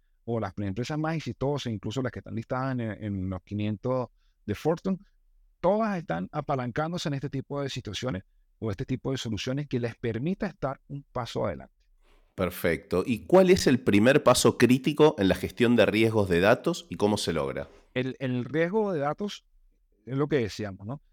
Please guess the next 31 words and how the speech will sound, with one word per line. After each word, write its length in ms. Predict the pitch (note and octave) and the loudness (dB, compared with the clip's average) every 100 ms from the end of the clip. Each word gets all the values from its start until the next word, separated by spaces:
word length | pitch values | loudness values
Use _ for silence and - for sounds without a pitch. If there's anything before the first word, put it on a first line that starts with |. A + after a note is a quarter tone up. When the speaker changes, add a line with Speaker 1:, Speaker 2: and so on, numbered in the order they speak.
| _ _ | _ _
Speaker 1:
Si 200 | - B2 | -6 -2
yo 80 | |
no 80 | F#3 | -2
estoy 180 | G3 A#3 | -2 -4
claro 400 | G3 E3 C#3 B2+ | 0 0 2 0
en 220 | A#2 A2+ | -2 -2
lo 140 | A2 G2 | -4 -2
que 200 | A2+ A2 | -2 -2
es 160 | - D3 | -4 -6
el 120 | C#3+ | -2
gobierno 540 | C3+ A#2+ A#2 C#3 B2+ | -2 -2 -2 -2 -2
de 60 | G#2 | -2
datos 240 | F#2 - | -4 -8
y 40 | - - | -12 -6
cómo 280 | C3 F3+ G#3 | -4 -2 -2
voy 160 | G3+ | -2
a 60 | A3 | -2
cuidar 400 | - B2+ A2+ A2+ | -4 -2 -2 -4
mi 120 | D3+ | -6
información 680 | D#3+ C3 A2 G2 - G#2+ C3+ _ _ _ _ - | -4 -4 -4 -6 -4 -4 -4 _ _ _ _ -10
y 120 | A#2+ | -8
qué 180 | - C3+ | -2 0
voy 180 | E3 G3+ | 0 0
a 40 | |
entregar, 420 | G#3 B2+ A#2+ C#3 | -2 -2 -4 -4
porque 340 | - G2+ G2 - _ _ - | -6 -10 -10 -12 _ _ -8
le 140 | G2+ | -6
pueden 280 | - A#2+ D3 | -2 -2 -2
preguntar 540 | F3 D#3 B2 A#2+ G#2 - | -2 -2 -2 -2 -2 -4
cualquier 400 | G2+ G2+ A2 A2 | -10 -6 -8 -6
cosa 500 | D3 D3 - F3 | -4 -4 -4 -8